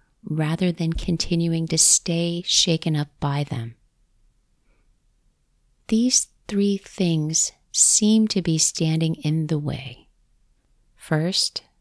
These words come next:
the judgment. This is huge. Like, if I could say that with capital letters, I totally would. All the negative judgment that you have about your life and your situation, it's taking up so much space.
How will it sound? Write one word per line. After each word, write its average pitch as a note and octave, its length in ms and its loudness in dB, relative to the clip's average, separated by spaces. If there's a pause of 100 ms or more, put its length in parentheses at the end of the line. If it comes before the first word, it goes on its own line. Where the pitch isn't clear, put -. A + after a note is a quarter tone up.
(560)
the D3+ 100 -2
judgment. C3 680 -6 (920)
This F#3+ 200 4
is F3 120 4
huge. E3+ 460 0
Like, D#3+ 160 0
if - 120 -4
I F3 80 0
could - 180 -2
say D3+ 320 6
that F3 280 -4
with E3 220 2
capital E3 420 -2
letters, D#3 500 -2
I D#3+ 80 0
totally D#3+ 420 -2
would. D3+ 400 -4 (840)
All F3+ 300 2
the F#3 120 -2
negative F3+ 400 0
judgment E3+ 440 -2
that E3+ 120 -2
you E3 100 -2
have E3+ 280 -6
about E3+ 240 -4
your F3 100 -2
life E3+ 460 -6
and F3+ 120 -2
your E3 120 -4
situation, E3+ 680 -4
it's - 160 0
taking F3 360 0
up E3+ 140 -4
so F#3 540 2
much F3 340 0
space. - 640 -2